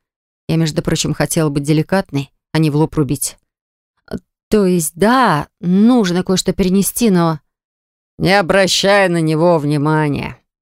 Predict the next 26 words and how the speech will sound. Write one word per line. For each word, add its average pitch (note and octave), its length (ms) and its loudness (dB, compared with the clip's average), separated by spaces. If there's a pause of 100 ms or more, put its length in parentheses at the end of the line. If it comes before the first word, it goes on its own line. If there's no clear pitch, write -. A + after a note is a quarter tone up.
(140)
остановил G#3 600 0
меня F#3 240 2
Киран, F#3+ 340 -2
забыв F3+ 400 -2
и - 140 -2
о E3+ 80 2
яблоке, G3 720 -2 (260)
и - 60 0
о F3 60 2
прилипчивой E3 600 0
мелодии. C#3+ 600 -2 (640)
"У D3+ 80 -6
некромантов F3 840 0
юмор F3 440 2
специфический, - 840 -4
надо E3+ 260 -2
привыкнуть. - 760 -4 (680)
А A3 200 4
он A#3 100 0
сегодня, G#3 460 -2
к - 60 -16
тому F3 340 0
же, D#3+ 180 0
не D#3+ 140 -2
в D#3 40 -2
настроении. E3+ 1040 0